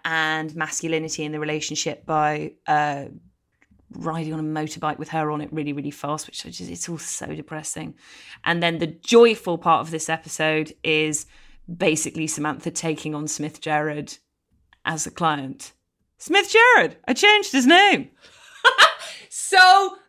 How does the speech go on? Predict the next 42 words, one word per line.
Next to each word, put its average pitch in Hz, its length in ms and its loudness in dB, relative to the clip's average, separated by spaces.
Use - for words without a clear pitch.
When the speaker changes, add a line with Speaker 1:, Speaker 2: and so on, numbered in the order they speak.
Speaker 2:
good! 311 680 8
So 339 560 4
good! 320 220 4
I 294 120 4
love 339 320 4
how 403 220 6
she 302 180 -4
just 330 200 2
does 330 160 2
it 302 140 2
because 330 320 4
she's 226 220 -6
kinda 247 260 0
bored 269 380 2
and 226 160 0
she 233 120 -6
doesn't 233 260 2
wanna 226 140 4
Speaker 1:
Yeah. - 60 2
Speaker 2:
go 208 100 2
to 202 60 0
Brooklyn 226 520 0
or 254 180 -4
whatever. 262 520 0
It's - 320 -8
Speaker 1:
Yeah. 175 220 2
Speaker 2:
so 277 220 2
good. 220 680 -4
Speaker 1:
Also, 254 340 6
one 226 140 4
of 220 100 -2
my 220 140 6
favourite 214 400 2
Samantha 185 460 0
lines 160 680 -2
of 170 140 -4
all 160 120 -4
time 147 560 0
after 156 280 2
she 160 200 -4
sees 156 400 -2
him 147 420 -2